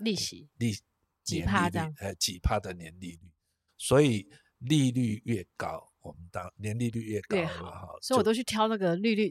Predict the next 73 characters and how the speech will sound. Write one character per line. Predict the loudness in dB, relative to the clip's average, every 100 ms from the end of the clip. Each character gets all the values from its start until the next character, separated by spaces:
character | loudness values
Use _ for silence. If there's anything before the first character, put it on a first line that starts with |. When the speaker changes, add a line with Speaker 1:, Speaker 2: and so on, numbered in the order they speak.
| 0
Speaker 2:
就 | 2
Speaker 1:
就 | 4
是 | 4
投 | 6 4
资 | 4
等 | 2
级 | 0
债 | 0 0
券， | 0 0
然 | 2
后 | 0 -2 _ 2
五 | 4
趴 | 6 8
以 | 6
上 | 4 2
的。 | 4
<laughs> | 2 4 0 _ _ _ 2
Speaker 2:
没 |
有 | 2
错， | 0 -2 -4 _
不 | 2
只 | 2 0
是 | 0 -2 -6
你， | -12 -20 _ -4
我 | -2
想 | -2 -8 -12 -18
每 | -18
一 | -12 -10 -6
个 | -4 -4 -6
<laughs> | -6 0
投 | 10 10 10
资 | 4 0
者 | 2 4 6
都 | 6 6
Speaker 1:
哎， | 4
可 | 0
是 | 0 2
我 |
有 | 2
个 | 0 0
问 | 2 0
题 | -2 -10 -10
呀， | -10 -10
就 | -4
是 | 4
我 | 6 6
看， | 4
Speaker 2:
是。 |
Speaker 1:
我， | 0 _
我 | 2
其 | 4 2
实 | 2
前 | 2 2
一 |
阵 | 4 2
子 |
有 | 2
看 | 0 0 0
你 | 2
做 | 4
的 | 4
那 | 4
个 | 2
资 | 0 0
料。 | 2 0 -2 -10
Speaker 2:
是。 | -4 2 2 2 _
Speaker 1:
可 | -2
是 | 4 4
我 |
就 | 4 4
有 | 6
一 | 6
个 | 4